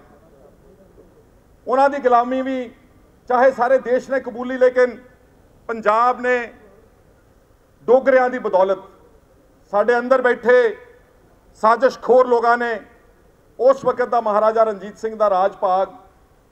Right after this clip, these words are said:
ਉਸ ਨੂੰ ਜੰਗਾਂ ਜਿੱਤ ਕੇ ਜਿਹੜਾ ਹਰਾਇਆ ਗਿਆ ਔਰ ਪੰਜਾਬ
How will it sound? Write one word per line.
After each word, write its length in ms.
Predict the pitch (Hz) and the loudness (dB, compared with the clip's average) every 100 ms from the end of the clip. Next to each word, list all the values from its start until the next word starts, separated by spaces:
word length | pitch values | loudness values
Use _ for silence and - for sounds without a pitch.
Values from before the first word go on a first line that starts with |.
| _ _ _ - | _ _ _ -8
ਉਸ 280 | 196 220 208 | -2 -2 -2
ਨੂੰ 380 | 233 240 226 - - _ _ _ _ _ _ _ _ _ _ _ _ _ _ _ _ _ _ _ _ _ _ _ _ _ _ 131 | -6 -4 -6 -10 -20 _ _ _ _ _ _ _ _ _ _ _ _ _ _ _ _ _ _ _ _ _ _ _ _ _ _ -4
ਜੰਗਾਂ 320 | 240 262 269 | 0 2 2
ਜਿੱਤ 300 | 254 247 247 | 2 0 0
ਕੇ 200 | - 254 190 - - _ _ _ _ _ _ _ - | -2 0 0 -6 -20 _ _ _ _ _ _ _ -6
ਜਿਹੜਾ 240 | 233 240 | 0 0
ਹਰਾਇਆ 360 | 185 196 202 202 | 2 2 4 2
ਗਿਆ 320 | 175 170 180 - - _ _ _ _ - _ _ _ _ - | 0 0 0 -6 -20 _ _ _ _ -20 _ _ _ _ -2
ਔਰ 180 | 240 | 0
ਪੰਜਾਬ 600 | 247 226 208 214 233 247 | 0 -4 0 2 4 0